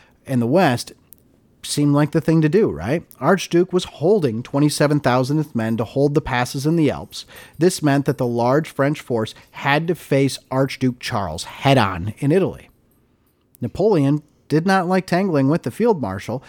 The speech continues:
as he was the only man to outgeneral him, so he chose the other option. No, no, no, not the headlong attack into impenetrable fortifications. If he did that, the French would have a lot more than two and a half thousand casualties.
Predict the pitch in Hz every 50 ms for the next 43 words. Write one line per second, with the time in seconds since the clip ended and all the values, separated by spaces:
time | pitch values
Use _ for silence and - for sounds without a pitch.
0 | - - - - - _ - 131 147 151 - - 165 160 151 156 165 156 139 147
1 | 151 160 156 147 139 135 135 135 127 127 98 117 120 110 110 110 139 170 185 143
2 | 95 67 65 - - 147 - _ _ _ _ _ - - - 220 208 - - 220
3 | 214 196 202 208 196 185 190 185 190 214 226 - - - - - - _ _ _
4 | _ _ _ _ _ _ _ _ _ _ _ _ _ _ _ - - - 156 196
5 | 202 190 180 170 160 151 123 98 - - 143 165 185 220 214 - 196 123 135 165
6 | 170 160 156 151 156 147 139 127 117 - 123 117 120 117 - 120 117 117 117 117
7 | 135 139 127 - 147 135 135 135 127 - 143 123 131 127 - - 139 139 139 -
8 | 147 - 143 139 143 - 165 160 165 - - - - - - - - - 156 151
9 | 170 165 143 156 160 147 135 143 143 151 151 - - - - - - - 156 151
10 | - - 175 160 160 - 156 143 139 120 117 120 127 131 143 139 135 - 143 139
11 | 139 135 131 107 120 117 107 - - - 147 143 143 135 123 120 123 123 117 -
12 | - 120 113 110 107 104 110 107 - 127 120 117 113 101 95 - - - - -
13 | -